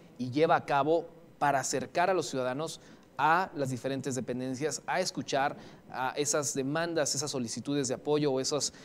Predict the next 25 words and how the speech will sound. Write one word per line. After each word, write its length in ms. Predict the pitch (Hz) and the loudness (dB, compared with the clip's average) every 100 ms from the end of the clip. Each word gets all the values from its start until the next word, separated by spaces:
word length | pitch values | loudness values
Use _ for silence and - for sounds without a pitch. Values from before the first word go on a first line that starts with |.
| - | -12
eh, 220 | 113 120 135 | -6 -4 -2
esas 220 | 147 175 | -2 -2
cuestiones 420 | 147 - 160 160 | -2 -2 -2 -4
que 80 | - | -4
están 220 | - 147 | -4 -2
fallando 520 | 147 139 139 147 147 - | -2 -2 -2 -2 -4 -8
en 120 | 123 | -10
su 140 | 117 131 | -8 -6
colonia, 340 | 127 135 143 | -2 -2 -2
en 80 | 135 | -6
su 160 | - 113 | -8 -4
casa, 440 | 135 135 143 123 - - - | -4 -2 -2 -4 -8 -20 -8
eh, 200 | 120 113 | -4 -2
eh, 460 | 120 117 110 110 110 | -4 -4 -6 -8 -8
en 120 | 120 | -8
la 100 | 123 | -8
calle 280 | 127 151 151 | -2 0 0
de 80 | 131 | -2
su 160 | - | -4
casa, 400 | 139 147 - 151 - - - | -2 0 0 -2 -4 -16 -14
ah, 220 | 120 113 - | -8 -8 -6
en 180 | 120 120 | -4 -4
donde 200 | 120 117 | -2 -4
usted 200 | 135 143 | -2 0
habita, 440 | 160 160 175 | 0 2 0